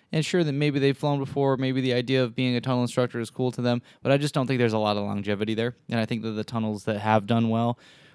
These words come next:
are pretty dense with, uh, with skydivers, that it's people who, those are the people who stick it out, you know, the people that, that like it, the people that can connect what they're getting out of this job to something else that's important to them. I think those are the people that really stick around and that, uh, are,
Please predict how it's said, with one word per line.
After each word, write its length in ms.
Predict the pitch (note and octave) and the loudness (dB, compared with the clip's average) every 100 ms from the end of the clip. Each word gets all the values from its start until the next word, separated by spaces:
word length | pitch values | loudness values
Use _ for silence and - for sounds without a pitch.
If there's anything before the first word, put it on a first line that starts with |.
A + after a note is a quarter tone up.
| - | -10
are 260 | A2+ A2+ G#2+ | -4 -2 -2
pretty 300 | A#2+ G#2+ G2 _ - _ _ | -4 -6 -8 _ -20 _ _
dense 420 | - A#2+ C#3+ - - | -2 0 -2 -4 -2
with, 380 | A#2+ A#2+ - | 2 2 2
uh, 260 | A#2+ A2+ A2+ | 0 2 0
with 120 | A2+ - | -2 -4
skydivers, 640 | B2 A#2+ C3+ D#3+ F3 - - | 0 2 2 0 -6 -10 -6
that 120 | G#2+ | -4
it's 140 | G#2 | -4
people 400 | - - A2 A2+ | -8 -10 -6 -6
who, 240 | A2 A2 G#2 | -4 -6 -2
those 220 | C3 B2+ | 0 0
are 40 | |
the 80 | C#3 | -2
people 220 | C#3 A#2+ | -6 -6
who 60 | B2 | -6
stick 200 | - A#2 | -4 -2
it 80 | B2 | -2
out, 140 | B2 | -2
you 60 | G2+ | -2
know, 140 | G#2+ | -6
the 60 | A2 | -6
people 220 | A#2 G#2+ | -6 -4
that, 180 | A2 - | -4 -4
that 100 | G#2 | -4
like 240 | A2+ A2 | -2 -2
it, 60 | A2+ | -4
the 80 | A2 | -6
people 180 | A#2 A2 | -6 -4
that 140 | G#2 | -6
can 200 | - G#2 | -6 -8
connect 560 | - A#2+ A2+ A2+ - - _ _ _ _ _ | -8 -8 -6 -6 -8 -18 _ _ _ _ _
what 220 | A#2+ B2+ | 0 0
they're 160 | A#2+ A2 | 2 0
getting 340 | B2 A#2 A#2+ | 0 0 0
out 140 | A#2 A2+ | 0 -2
of 100 | A2 | -2
this 160 | A2 | -4
job 320 | - A2+ A2 | -2 -2 -2
to 80 | - | -4
something 320 | G#2 A#2 G#2+ | -6 -6 -4
else 220 | G#2 G#2+ - | -4 -6 -6
that's 200 | G#2+ - | -8 -8
important 380 | G#2 A2+ A2+ | -6 -4 -6
to 60 | A#2 | -6
them. 200 | B2 B2 | -4 -4
I 60 | A2 | -4
think 160 | A2 | -4
those 160 | G#2 G2+ | -4 -4
are 60 | |
the 80 | G#2 | -6
people 240 | G2+ G#2 G#2 | -6 -8 -8
that 100 | G2+ | -6
really 180 | G#2 G2+ | -6 -6
stick 280 | - G#2 | -10 -10
around 340 | G2+ G#2 G#2+ G2+ | -6 -4 -4 -6
and 160 | G2 | -6
that, 240 | G2+ G2 - | -8 -8 -8
uh, 140 | G2 | -6
are, 300 | G2+ G2 G2 | -4 -4 -6